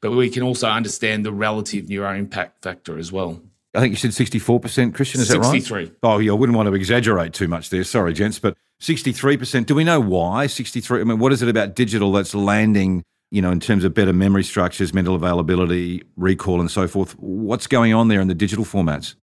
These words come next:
Speaker 1: Well, look, that study purely was basically replicating a traditional journey that a consumer might do. So it really only takes into account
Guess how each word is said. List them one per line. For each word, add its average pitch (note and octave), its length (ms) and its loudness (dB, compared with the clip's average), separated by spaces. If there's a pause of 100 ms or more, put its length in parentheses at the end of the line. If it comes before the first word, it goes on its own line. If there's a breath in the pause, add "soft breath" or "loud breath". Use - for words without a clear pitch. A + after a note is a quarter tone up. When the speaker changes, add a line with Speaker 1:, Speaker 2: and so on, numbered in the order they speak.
(140)
Speaker 1:
Well, G#3+ 100 4
look, A3 140 0
that A3 180 0
study D#3 720 0 (100)
purely F#3 760 2
was C#3 580 -2 (240)
basically D3 460 0
replicating A#2 1000 -4
a A#2 180 -4
traditional A2+ 600 -4
journey G#2 600 -2
that G#2 180 -6
a G#2 160 -4
consumer A2 560 -2
might G2 320 -4
do. G2 260 -8
So B2+ 320 0 (260 loud breath)
it F3 140 2
really F#3 400 2
only D3+ 240 -2
takes C3+ 320 -6
into A#2+ 200 -12
account A#2 480 -8